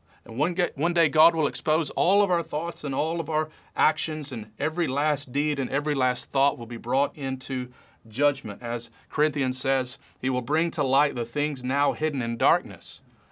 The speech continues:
and will disclose the purposes of the heart." So what matters today is that you've placed your faith in Jesus Christ.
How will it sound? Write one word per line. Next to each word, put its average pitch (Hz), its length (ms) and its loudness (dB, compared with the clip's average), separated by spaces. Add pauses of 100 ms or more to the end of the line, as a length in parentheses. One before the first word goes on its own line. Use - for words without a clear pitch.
and 127 160 -4
will 120 80 -4
disclose 151 640 -2
the 123 120 -8
purposes 147 760 -6 (400)
of 135 200 0
the 127 80 -4
heart." 127 440 -4 (3000)
So 131 100 -4
what 147 240 0
matters 151 380 -2
today 110 420 -4 (1120)
is 135 140 0
that 127 140 2
you've 120 160 -4
placed 127 300 -6
your 123 100 -8
faith 123 360 -6
in 123 120 -6
Jesus 123 380 -12
Christ. 147 440 -8